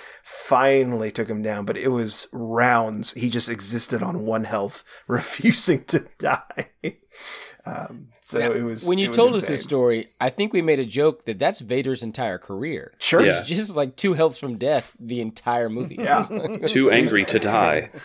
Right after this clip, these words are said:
Speaker 1: Yeah, he was just hanging on, on one health and, like, "Take him down," and no one could do it. It was very sad.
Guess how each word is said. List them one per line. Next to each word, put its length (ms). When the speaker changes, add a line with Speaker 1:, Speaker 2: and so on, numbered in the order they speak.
Speaker 1:
Yeah, 360
he 100
was 140
just 140
hanging 340
on, 120
on 160
one 140
health 260
and, 120
like, 300
"Take 260
him 240
down," 380
and 120
no 100
one 140
could 160
do 160
it. 120
It 60
was 80
very 260
sad. 360